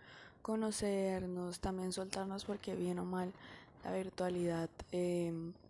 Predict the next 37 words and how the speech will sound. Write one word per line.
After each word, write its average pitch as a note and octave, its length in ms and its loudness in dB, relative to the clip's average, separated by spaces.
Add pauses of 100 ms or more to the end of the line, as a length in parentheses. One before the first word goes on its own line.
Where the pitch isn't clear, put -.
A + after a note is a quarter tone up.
(280)
ha F3+ 100 2
dejado F3 400 2
un F3 160 0
sesgo, F3 560 0 (260)
y F3+ 260 0
es E3 220 0
que F3 540 0 (480)
muchas F#3+ 460 4
veces F#3 260 4
no F#3 140 4
nos F3+ 180 2
sentimos F3 480 0
cercanos, F3+ 840 -2 (240)
así F3 240 2
sea F3 260 2
que - 160 -6
la F3+ 100 2
pantalla, E3+ 640 0 (680)
em, F3 440 0 (220)
esté F3 400 0
en E3+ 100 -2
una E3+ 180 -4
reunión, F#3 640 -2
porque F3 240 -4
esa E3+ 160 -2
misma F3 220 2
pantalla F3 380 4
puede F#3+ 260 0
estar F3 260 -2
apagada, F3 540 0
esa F3+ 140 -2
misma E3+ 220 0
pantalla E3+ 380 -2
no E3 140 -2
puede F3+ 240 0
tener E3+ 340 0
inacción. F#3+ 640 0